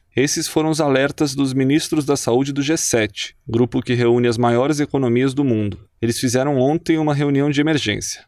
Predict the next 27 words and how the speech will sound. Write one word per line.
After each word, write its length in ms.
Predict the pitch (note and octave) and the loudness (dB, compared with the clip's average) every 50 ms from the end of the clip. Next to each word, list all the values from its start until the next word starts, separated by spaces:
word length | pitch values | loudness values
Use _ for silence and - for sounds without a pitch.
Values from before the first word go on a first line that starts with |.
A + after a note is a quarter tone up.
| - | -6
Os 160 | - B2 B2 | -4 -2 0
ministros 520 | B2+ C3 B2 A#2+ C3 D3+ D3 - A#2+ A#2 A2+ | 0 2 2 2 2 0 0 0 0 0 0
elogiaram 580 | A#2+ B2 C3+ D3 C#3+ C#3 C3+ B2 B2+ C#3 C#3+ | 2 2 2 2 2 2 2 4 4 2 2
o 40 | C#3 | 0
trabalho 320 | B2+ C#3 B2+ C3 C3 C3 C3+ | 0 0 0 2 2 2 2
da 160 | B2 B2 C3+ | 2 2 0
África 220 | C#3+ - - E3 | 0 0 -2 -4
do 100 | D#3 D3+ | -4 -4
Sul, 380 | D3 - - - G#2+ F#2 E2+ - - | -6 -4 -2 0 0 0 -2 -6 -8
que 100 | - A2+ | -2 0
detectou 520 | A#2+ A#2+ - C3+ A#2+ - - - C3 B2+ | 0 0 2 0 -2 -2 0 0 2 2
a 20 | |
nova 240 | B2 C3 C#3 C#3+ D3+ | 2 2 0 0 -2
cepa 300 | C#3+ - - C#3 - C3+ | -2 -2 -2 -2 0 0
do 100 | A#2+ A#2 | 0 0
vírus 300 | G#2+ G2+ A#2 B2+ C3+ C#3+ | 0 0 2 0 2 0
na 80 | D3 C#3 | 0 -2
semana 340 | C3 - C3+ C3+ C3 C#3 C3+ | -2 -2 -2 -2 -2 -2 -2
passada, 600 | - D3 C#3+ - - A#2 G2+ F#2+ E2+ - - - - - - | -2 -2 -2 -2 0 0 0 0 -2 -4 -8 -12 -14 -4 0
e 60 | B2+ | 0
lamentaram 640 | B2 C3 C3+ D3+ D#3+ D#3+ - - - B2 B2+ C3+ C#3+ | 2 2 2 0 -2 -2 -2 0 2 2 2 2 2
as 80 | C#3 C3 | 0 0
restrições 680 | C3+ C3 B2 - - B2+ B2+ - - B2 B2 B2 A#2+ | -2 -2 -2 -2 -2 -2 -2 -2 0 0 0 2 0
impostas 560 | C3 B2 - A#2+ A2+ A#2 A#2 - - B2+ - | 0 0 0 0 0 0 0 -2 -4 -8 -4
por 160 | - - A#2+ | 0 2 2
outros 300 | A#2+ A#2+ - - B2 - | 4 2 2 -2 -6 -4
países. 640 | - C3+ C3 B2+ G#2 F2+ E2 - - - - - - | 0 0 2 2 2 0 -4 -8 -12 -14 -16 -16 -20